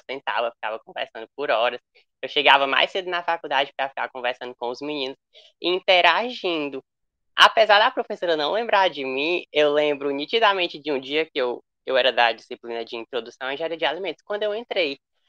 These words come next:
a gente chegou lá no neo, a gente tava desenvolvendo um projeto e tava a professora Caliana e a professora Juliane. Vocês estavam, acho que estavam tomando um cafezinho com queijo, aí a professora Juliane, perguntou se eu queria, lembrou, professora?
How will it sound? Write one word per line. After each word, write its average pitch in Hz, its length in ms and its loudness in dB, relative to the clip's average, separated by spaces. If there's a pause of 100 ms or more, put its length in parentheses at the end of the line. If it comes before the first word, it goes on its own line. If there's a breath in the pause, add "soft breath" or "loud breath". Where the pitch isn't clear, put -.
(180 soft breath)
a 165 140 4
gente 185 200 -4
chegou 165 260 0
lá 151 180 4
no 220 160 -4
neo, 165 220 2
a 165 80 0
gente 147 200 -6
tava 135 240 0
desenvolvendo 127 840 -2
um 139 140 -4
projeto 143 680 4
e 151 120 -6
tava 135 260 2
a 123 60 -2
professora 170 880 -4
Caliana 165 520 -2
e 180 60 -2
a 175 100 2
professora 175 540 -6
Juliane. 160 760 -2 (680)
Vocês 165 180 2
estavam, 139 580 2
acho 139 260 2
que - 60 -10
estavam 131 240 2
tomando 135 300 -6
um 131 60 -6
cafezinho 151 760 -4
com 160 240 -4
queijo, 147 300 0
aí 139 80 8
a 135 80 6
professora 135 500 -4
Juliane, 131 400 -4 (440)
perguntou 151 460 0
se 151 120 -6
eu - 140 -4
queria, 160 400 2
lembrou, 170 460 6
professora? 370 760 4